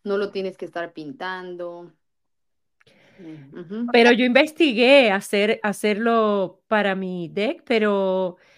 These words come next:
Speaker 2: fíjate, con la pandemia subieron todos los precios.
Speaker 1: Tanto, sí.
Speaker 2: Y
Speaker 1: Todo,
Speaker 2: no
Speaker 1: todo
Speaker 2: pude.
Speaker 1: está bien caro, ¿verdad?
Speaker 2: Todo, todo.
Speaker 1: Y de, y la gente también, estaban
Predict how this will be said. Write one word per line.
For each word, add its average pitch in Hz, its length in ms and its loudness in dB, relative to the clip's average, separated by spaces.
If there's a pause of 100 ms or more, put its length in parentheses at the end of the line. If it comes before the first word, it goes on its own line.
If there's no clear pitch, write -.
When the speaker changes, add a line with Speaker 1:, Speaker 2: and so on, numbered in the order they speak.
(260)
Speaker 2:
fíjate, 254 280 0
con 220 160 0
la 196 160 0
pandemia 247 760 0
subieron 233 600 -6
todos 277 280 0
los 320 180 -4
precios. 208 760 0 (100)
Speaker 1:
Tanto, 180 840 -6 (240)
sí. 160 1080 -12
Speaker 2:
Y - 40 -18
Speaker 1:
Todo, 254 340 0
Speaker 2:
no 160 80 -8
Speaker 1:
todo 214 140 -6
Speaker 2:
pude. 240 80 -4
Speaker 1:
está 233 180 -6
bien 214 220 -10
caro, 165 340 -12
¿verdad? 160 340 -14 (240)
Speaker 2:
Todo, 190 460 -2
todo. 190 400 -12 (1000)
Speaker 1:
Y 220 180 -6
de, 233 320 0
y 240 40 0
la 233 160 -2
gente 320 400 -8
también, 202 500 -10
estaban 190 600 -14